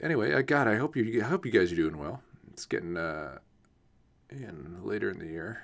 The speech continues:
It's not quite cold yet for me. It's, like, been sixty degrees. This fucking weather's all, man. Ugh, it's all messed up. My dog,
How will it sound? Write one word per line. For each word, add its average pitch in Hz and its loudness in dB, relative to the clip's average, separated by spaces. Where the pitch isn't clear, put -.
It's - -16
not 80 -6
quite - -2
cold 120 0
yet - 0
for - -10
me. - -12
It's, - -12
like, - -10
been 135 -6
sixty - -4
degrees. 90 2
This 95 -4
fucking 76 -8
weather's 87 0
all, 92 -2
man. 80 -6
Ugh, 95 -4
it's - -16
all 101 0
messed 85 -4
up. 78 -4
My 80 -8
dog, 95 -4